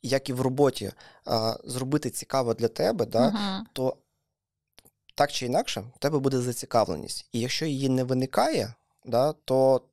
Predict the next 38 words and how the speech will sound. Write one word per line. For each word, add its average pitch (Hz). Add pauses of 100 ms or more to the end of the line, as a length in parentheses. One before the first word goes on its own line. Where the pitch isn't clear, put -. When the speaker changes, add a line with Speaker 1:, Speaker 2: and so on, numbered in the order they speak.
(300)
Speaker 1:
значить -
це -
не 143
твоє. - (300)
Але 123
якщо 143
я -
просто -
подаю 180
цю 170
інформацію, 120
н-, 107 (140)
не 120
ок, 110
да, 117
ну, 226
захворів, 156
там, 120
не 123
знаю, 113
ну, 120
погано 127
себе 120
почуваю, 131
ну, 131
подаю 170
не 120
ок, 110 (640)
стає 185
скучно, 135
ще 120
щось. - (340)
І 139
може 156
бути 147
хибне, 131
хибне 139
враження. 92